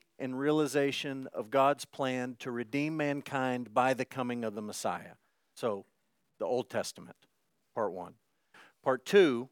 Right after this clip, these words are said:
the accomplishment of redemption by the sacrifice of Christ, man's rejection of God's offer, and mankind's utter defeat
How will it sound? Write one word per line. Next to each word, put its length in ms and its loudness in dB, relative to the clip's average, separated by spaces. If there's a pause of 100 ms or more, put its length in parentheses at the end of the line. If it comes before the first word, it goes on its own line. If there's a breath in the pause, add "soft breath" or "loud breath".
(480)
the 120 0
accomplishment 840 0
of 140 -2
redemption 640 -2
by 300 4
the 100 2
sacrifice 800 0
of 120 -12
Christ, 600 -4 (180)
man's 340 -4
rejection 760 0
of 120 -4
God's 360 2
offer, 480 0 (540)
and 300 2
mankind's 800 -2
utter 240 4
defeat 600 -4